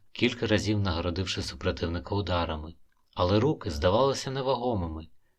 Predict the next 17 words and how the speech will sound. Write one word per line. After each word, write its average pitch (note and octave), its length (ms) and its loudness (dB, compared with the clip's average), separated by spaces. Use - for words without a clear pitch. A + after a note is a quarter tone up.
а F2+ 120 -4
відчутні G2 540 0
стусани, G#2 560 -4
схоже, G#2 360 0
абсолютно G#2 520 0
не F2+ 100 0
турбували D#2+ 600 0
нападника. E2+ 720 -6
Умить, F#2+ 580 -4
коли F#2 220 -2
Кейсі C3+ 400 -2
здалося, G#2+ 580 0
що - 180 -2
для F2+ 160 0
нього G2 260 0
все F#2 240 -2
скінчено, G#2 720 -4